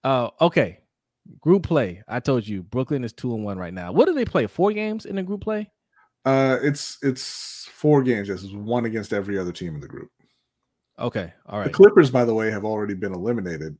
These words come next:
Speaker 2: from the in-season <laughs> tournament.
Speaker 1: You don't say.
Speaker 2: Yeah.
Speaker 1: You don't say.
Speaker 2: And then, of course, somebody immediately was like, maybe they were hearing rumblings online that nobody was gonna respect the in-season championship, and so they took their foot off the gas.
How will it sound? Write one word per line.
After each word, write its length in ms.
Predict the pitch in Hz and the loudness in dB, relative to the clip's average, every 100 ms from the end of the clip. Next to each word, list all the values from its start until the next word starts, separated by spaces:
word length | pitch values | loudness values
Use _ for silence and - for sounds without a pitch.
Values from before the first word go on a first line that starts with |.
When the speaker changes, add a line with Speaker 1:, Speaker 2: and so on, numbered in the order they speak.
| _ | _
Speaker 2:
from 300 | - 90 87 | -10 -8 -4
the 120 | 82 | -4
in-season 360 | 80 76 80 82 | -6 -8 -12 -12
<laughs> 20 | |
tournament. 400 | - 78 73 - - - _ _ _ _ _ _ - - - | -12 -12 -12 -14 -18 -20 _ _ _ _ _ _ -20 -20 -10
Speaker 1:
You 140 | - 202 | 2 6
don't 260 | 196 190 156 | 8 6 4
say. 420 | 190 127 85 - _ _ _ | 2 2 0 -14 _ _ _
Speaker 2:
Yeah. 200 | - - - - | -12 -12 -16 -8
Speaker 1:
You 80 | 147 | -2
don't 160 | 151 135 | 0 2
say. 80 | |
Speaker 2:
And 100 | 127 131 | 2 4
then, 140 | 127 | 4
of 80 | 120 | 2
course, 240 | - 131 120 | 4 6 6
somebody 320 | 127 120 117 | 2 4 2
immediately 580 | 110 123 131 123 113 110 | 2 2 4 4 2 0
was 120 | 107 | -2
like, 340 | 107 104 92 - | -4 -4 -6 -2
maybe 340 | 123 120 117 | 2 2 0
they 140 | 110 | 0
were 160 | 110 107 | 0 -2
hearing 280 | 110 120 104 | 0 -2 -2
rumblings 440 | 104 113 107 107 104 | -4 -6 -4 -6 -4
online 420 | 101 98 107 107 | -4 -4 -4 -4
that 120 | 87 | -6
nobody 280 | 101 98 107 | -6 -6 -6
was 100 | 104 | -6
gonna 160 | 117 98 | -8 -8
respect 420 | 101 - 107 - | -10 -2 -2 0
the 120 | 110 | -2
in-season 380 | 120 127 117 104 | -2 0 -2 -2
championship, 640 | 104 123 117 107 120 107 | 2 4 4 -2 -2 -2
and 240 | 101 104 127 | -2 -4 0
so 140 | 143 | 2
they 120 | 117 123 | 4 2
took 200 | 135 120 | 0 -2
their 120 | 110 | -2
foot 180 | 123 113 | 0 0
off 140 | 107 | -2
the 60 | 104 | -6
gas. 360 | 98 92 - | -6 -8 -10